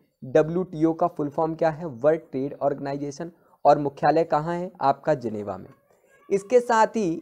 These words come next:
इस पंचवर्षीय योजना में एक और लक्ष्य निर्धारित किया गया और बताया गया कि इस पंचवर्षीय योजना में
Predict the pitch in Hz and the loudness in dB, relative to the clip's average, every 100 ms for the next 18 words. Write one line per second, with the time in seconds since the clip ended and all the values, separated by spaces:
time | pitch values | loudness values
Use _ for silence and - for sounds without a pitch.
0 | - 208 - 220 202 190 180 180 220 208 | -6 -6 0 0 2 4 4 2 2 4
1 | 185 190 185 196 - 170 175 - 180 208 | 4 2 0 0 0 0 2 8 8 10
2 | 175 185 202 175 156 151 165 175 185 180 | 4 2 0 -2 2 2 2 -2 2 4
3 | 160 131 - _ _ _ 180 180 180 180 | 4 0 -2 _ _ _ 4 6 6 8
4 | 185 196 180 190 190 220 202 220 214 202 | 8 6 4 2 2 -4 -4 -6 -2 -2
5 | 180 170 165 160 208 180 160 170 180 151 | -2 0 0 0 0 2 2 2 2 -2